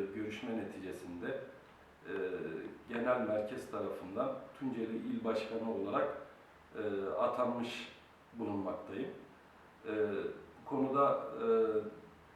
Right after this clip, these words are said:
arkadaşlarımız soruyorlar, "Niye Deva Partisi?" diyorlar. Öncelikle şunu söylemek isterim. E, Deva Partisi'ni, e, seçmemin nedeni, e, ve bu görevi üstlenmemin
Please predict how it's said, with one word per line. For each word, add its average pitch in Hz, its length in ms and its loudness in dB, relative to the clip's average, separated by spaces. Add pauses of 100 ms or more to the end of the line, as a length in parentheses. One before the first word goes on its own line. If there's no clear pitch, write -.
(520)
arkadaşlarımız 113 1000 0 (320)
soruyorlar, 113 460 4 (100)
"Niye 113 220 0
Deva 101 340 0
Partisi?" - 400 -4
diyorlar. 90 300 0 (500)
Öncelikle 123 440 0
şunu 135 220 0
söylemek 104 460 -2
isterim. 113 300 -2 (760)
E, 107 60 -2 (520)
Deva 123 340 4
Partisi'ni, 123 720 -2 (580)
e, 101 300 0
seçmemin 123 640 -2
nedeni, - 360 0 (640)
e, 104 40 -4 (300)
ve 117 180 4
bu 113 260 -2
görevi 113 420 2
üstlenmemin 113 680 0